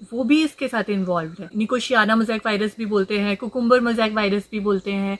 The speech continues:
latent mosaic virus भी बोलते हैं, इसके different name है। So जो tobacco mosaic virus है ना, वो सौ साल तक, hundred years, up to hundred years तक वो plant डेब्रिस में persistent रहता है, वहाँ पे survive करता है, मतलब वहाँ पे जिंदा रहता है।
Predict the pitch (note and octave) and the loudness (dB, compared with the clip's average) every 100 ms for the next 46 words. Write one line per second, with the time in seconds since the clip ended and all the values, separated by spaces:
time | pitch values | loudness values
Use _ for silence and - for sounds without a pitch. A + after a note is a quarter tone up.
0 | - A3+ A#3+ C#4+ D4 C#4 B3 A3 A3+ G#3 | 0 2 2 2 2 2 2 -2 -2 0
1 | G#3 - A3 G#3 G3 A#3 - C#4 B3+ - | -2 -4 -4 -2 -2 -6 -6 -4 -4 -2
2 | C#4 B3 G#3 G3+ G3 - - C4+ A#3+ C#4+ | 0 2 2 2 0 -2 -6 -8 -4 -6
3 | - A3+ F#3+ F#3 B3+ B3+ A3+ G3+ F#3+ F#3 | -2 -2 2 0 0 -2 0 -2 -2 -2
4 | F3+ F3+ F3+ A3 B3+ C#4 - - B3+ C#4 | -2 -4 -6 -6 -4 -6 -6 -6 0 0
5 | C#4+ B3 G3+ F#3+ F3+ - - - - - | 0 0 0 0 -4 -8 -18 -20 -20 -6
6 | A3 A#3 A#3+ D4+ G3 G#3 F3+ F3 - - | 0 2 2 0 0 2 2 0 -6 -6
7 | C#4 C4+ G#3 G#3 B3+ C#4 - G#3 G#3 G#3+ | -6 -6 -2 0 2 0 -2 -2 -2 -2
8 | - G3+ B3 - A#3 - A#3 B3+ A#3+ G3 | -4 -4 -4 -6 -8 2 4 6 2 2
9 | G#3 - C4+ - G#3+ A#3+ - B3+ A#3+ G#3 | 0 0 -4 -4 -4 -6 -2 -4 0 -2
10 | G#3+ C#4 A#3+ C4+ - A3 G3+ G3 G3 G3 | 0 0 0 -2 -2 -2 2 0 0 -4
11 | E3+ F3+ G3 A#3+ G#3+ G#3 C4 G3 G3 G3+ | -4 -6 -4 -2 0 0 -2 -2 0 0
12 | G3+ E3 - | -2 -4 -6